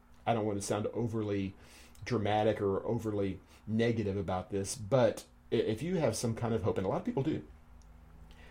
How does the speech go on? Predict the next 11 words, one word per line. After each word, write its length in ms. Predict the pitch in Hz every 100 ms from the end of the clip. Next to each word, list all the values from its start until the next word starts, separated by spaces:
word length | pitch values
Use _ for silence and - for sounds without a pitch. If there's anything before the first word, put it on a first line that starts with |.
| - 127
that 140 | 131
we 100 | 156
can 120 | 202
somehow 360 | 147 156 135 113
create 440 | - 110 110 123
a 60 | 101
reality 460 | 98 95 98 92
here 320 | 90 120 131 107
on 180 | 107
planet 360 | 101 113 104 101
Earth 280 | 90 78 69